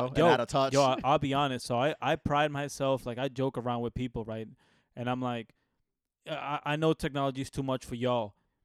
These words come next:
Speaker 2: This is the first time that technology's been too much for me.
Speaker 1: You're like, "Uh, how do I work this?"
Speaker 2: Yo, I tried. I was
Speaker 1: <laughs>
Speaker 2: in my room the other day for, like, thirty minutes trying to figure this shit out, and I'm like, like,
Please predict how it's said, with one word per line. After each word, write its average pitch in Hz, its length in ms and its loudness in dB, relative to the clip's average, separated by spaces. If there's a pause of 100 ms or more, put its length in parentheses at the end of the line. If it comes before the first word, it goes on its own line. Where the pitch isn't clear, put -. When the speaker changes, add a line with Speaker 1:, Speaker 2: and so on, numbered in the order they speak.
Speaker 2:
This 156 160 -2
is 226 80 -6
the 180 100 -2
first 156 320 -2
time 147 240 -6
that 135 120 -6
technology's 131 480 -4
been 127 120 -4
too - 160 -10
much 123 220 -4
for - 160 -10
me. 120 300 -4
Speaker 1:
You're 147 120 0
like, 139 240 -2
"Uh, 151 300 4
how 151 140 4
do 180 80 6
I 170 120 8
work 147 280 6
this?" 120 380 -4
Speaker 2:
Yo, 165 120 10
I 156 120 12
tried. 175 520 10
I 156 100 8
was 190 160 4
Speaker 1:
<laughs> - 0 -
Speaker 2:
in 190 80 2
my 180 140 4
room 165 320 4
the 160 100 4
other 151 180 4
day 147 120 4
for, 151 100 -2
like, 139 160 0
thirty 160 260 4
minutes 165 300 -2
trying 160 200 2
to 135 80 0
figure 156 260 0
this 151 140 0
shit 147 200 0
out, 160 220 6
and 139 100 -2
I'm 143 120 -2
like, 147 260 -2
like, 135 260 -2